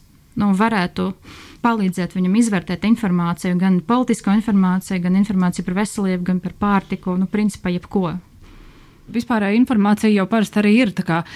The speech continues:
Speaker 2: ēdam augļus, tas ir labi, <laughs> un ēdam šokolādi, tāpēc, ka tas ir slikti, un tas savukārt tev noņem to iespēju analizēt, kas tieši tajos produktos tur notiek, kāpēc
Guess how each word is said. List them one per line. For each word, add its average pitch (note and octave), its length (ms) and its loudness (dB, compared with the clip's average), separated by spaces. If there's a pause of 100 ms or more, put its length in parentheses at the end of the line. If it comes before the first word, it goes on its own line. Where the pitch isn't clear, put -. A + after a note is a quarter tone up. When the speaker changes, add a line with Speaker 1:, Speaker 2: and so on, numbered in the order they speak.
(320)
Speaker 2:
ēdam G3 480 4
augļus, G#3 480 2
tas G#3 220 0
ir F#3 100 2
labi, A#3+ 720 6 (160)
<laughs> D4 320 -6
un A3 180 2
ēdam G#3+ 400 0
šokolādi, A3+ 460 -2
tāpēc, A#3+ 240 -4
ka - 100 -6
tas B3+ 140 0
ir B3+ 80 -2
slikti, D4+ 340 2
un F#3 120 6
tas A3 160 2
savukārt G#3+ 400 2
tev G3 140 4
noņem G3+ 540 6
to G3 160 2
iespēju G#3 640 2
analizēt, G3+ 800 4 (100)
kas B3 240 0 (120)
tieši G#3 420 2
tajos E3 320 0
produktos F3 640 -2
tur G3 160 2
notiek, F3+ 680 0 (200)
kāpēc G3+ 760 -4